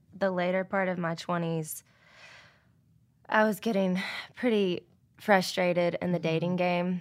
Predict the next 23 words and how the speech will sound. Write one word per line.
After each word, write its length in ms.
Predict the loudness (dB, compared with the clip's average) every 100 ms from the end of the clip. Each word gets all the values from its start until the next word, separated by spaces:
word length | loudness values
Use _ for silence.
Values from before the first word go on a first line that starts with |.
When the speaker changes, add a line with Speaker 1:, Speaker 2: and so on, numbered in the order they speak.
| -4
Speaker 2:
Yeah. 220 | -6 -2
Speaker 1:
And 100 | -2
I 80 | -2
was 160 | -4
just 240 | -8 -12 -12
ready 680 | -8 -6 -4 -6 -6 -8 -10 _ _
you 100 | -4
know, 80 | -2 2
I, 140 | 2 4
I 240 | 4 4 2
was 100 | 0
always, 260 | 0 0 -2
I 60 |
was 100 | -2
that 160 | -2 0
girl 180 | 0 2
that 80 |
always 220 | 2 0 -2
thought 200 | -6 -4
she 120 | -6
would 80 | -6
get 100 | -4
married 380 | -6 -6 -8